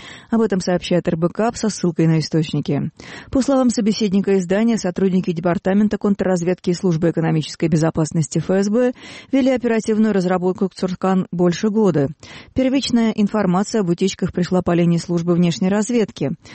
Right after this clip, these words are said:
«Это была политическая информация о том, кто работает на Украине, в Д Н Р и Крыму, и других регионах, куда мы поставляем электроэнергию», сказал один из источников Р Б К.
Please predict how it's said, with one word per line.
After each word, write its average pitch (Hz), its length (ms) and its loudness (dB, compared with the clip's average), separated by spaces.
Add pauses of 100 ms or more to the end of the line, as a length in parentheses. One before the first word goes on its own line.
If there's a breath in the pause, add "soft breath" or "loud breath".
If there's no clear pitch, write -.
(180 loud breath)
«Это 285 180 -2
была 240 240 -2
политическая 208 640 -2
информация 175 600 2
о 170 40 0
том, 247 240 2
кто 202 180 -2
работает 180 520 0
на 170 100 2
Украине, 190 520 2
в 185 60 -4
Д 165 120 0
Н 165 80 2
Р 175 260 2
и - 80 -6
Крыму, 233 640 2
и - 140 -4
других 196 360 -2
регионах, 202 400 2
куда 185 220 0
мы 185 80 2
поставляем 175 560 -2
электроэнергию», 196 840 0 (420 loud breath)
сказал 165 420 0
один 165 320 0
из 170 200 -2
источников 165 680 -2
Р 175 100 0
Б 202 120 0
К. 156 260 -4